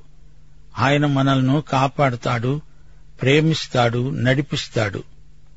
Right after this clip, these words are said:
మనలను గురించిన ప్రతి చిన్న సంగతి ఆయనకు తేటతెల్లమే. మనకు అంత తెలివి లేదు. దేవుని జ్ఞానం అగోచరం, అది మన బుద్ధికి అందదు. ఏడో వచనం,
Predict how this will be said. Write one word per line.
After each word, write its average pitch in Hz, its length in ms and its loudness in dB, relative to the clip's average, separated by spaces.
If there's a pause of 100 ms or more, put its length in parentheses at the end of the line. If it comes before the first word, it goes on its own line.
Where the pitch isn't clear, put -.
(260)
మనలను 139 400 4
గురించిన 160 520 2
ప్రతి 131 440 0 (120)
చిన్న 165 240 2
సంగతి 151 680 2 (440)
ఆయనకు 139 440 2
తేటతెల్లమే. 120 1000 0 (920)
మనకు 147 460 2
అంత 139 240 4
తెలివి 147 440 2
లేదు. 139 400 2 (680)
దేవుని 156 420 2
జ్ఞానం 135 640 4 (140)
అగోచరం, 120 640 0 (400)
అది 131 200 0
మన 139 200 2
బుద్ధికి 131 800 0
అందదు. 127 440 2 (960)
ఏడో 135 340 4
వచనం, 117 500 -4